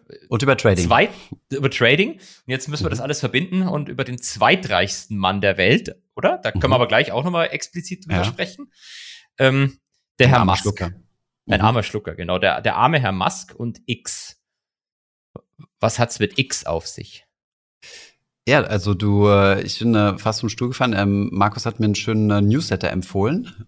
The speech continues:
Speaker 1: den, äh, den ich dann gleich mal abonniert hab. Und da gab's ein interessantes Thema. Ich muss den Newsletter mal gleich rausholen, weiß auch grad nicht mehr, wie der heißt.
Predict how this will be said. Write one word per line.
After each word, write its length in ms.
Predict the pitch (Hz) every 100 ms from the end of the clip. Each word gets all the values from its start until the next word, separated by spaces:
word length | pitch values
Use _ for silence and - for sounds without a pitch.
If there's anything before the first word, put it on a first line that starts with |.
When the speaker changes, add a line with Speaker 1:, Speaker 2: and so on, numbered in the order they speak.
| _
Speaker 1:
den, 420 | 98 104 98 98
äh, 220 | 95 95
den 120 | 95
ich 100 | 98
dann 120 | 107 92
gleich 220 | 107 -
mal 80 | 95
abonniert 380 | 98 101 139
hab. 160 | 151 -
Und 80 | 87
da 100 | 95
gab's 220 | 110 -
ein 60 | 98
interessantes 500 | - 95 104 110 104
Thema. 240 | 117 113
Ich 140 | 87 -
muss 100 | -
den 280 | 82 80 -
Newsletter 400 | 87 - 82 82
mal 100 | 80
gleich 240 | 80 -
rausholen, 360 | 87 - 82 - _
weiß 220 | - 78 -
auch 100 | -
grad 160 | -
nicht 120 | -
mehr, 120 | - 76
wie 20 |
der 160 | 80
heißt. 260 | 90 117